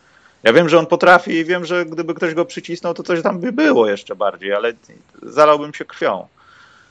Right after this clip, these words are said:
E, dlatego dałbym, i to może być za wysoko trochę, bardzo nawet za wysoko, bo szóste miejsce to jest za wysoko, e, Paula George'a.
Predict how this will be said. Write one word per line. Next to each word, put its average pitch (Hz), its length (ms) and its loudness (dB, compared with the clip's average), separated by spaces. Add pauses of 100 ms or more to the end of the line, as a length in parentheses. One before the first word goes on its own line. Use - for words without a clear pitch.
(120)
E, 110 480 -6
dlatego 143 400 0
dałbym, 131 760 0
i 113 100 -14
to 147 100 -4
może 156 200 -2
być 139 100 -6
za 139 100 2
wysoko 127 440 -2
trochę, 90 320 -6
bardzo 95 320 -4
nawet 85 220 -12
za 85 100 -10
wysoko, 85 400 -16
bo 85 160 -18 (120)
szóste - 320 -16
miejsce 92 240 -10
to 95 100 -10
jest 90 100 -6
za 92 100 0
wysoko, 98 540 0 (960)
e, 50 1300 -4 (100)
Paula 120 200 6
George'a. 90 380 2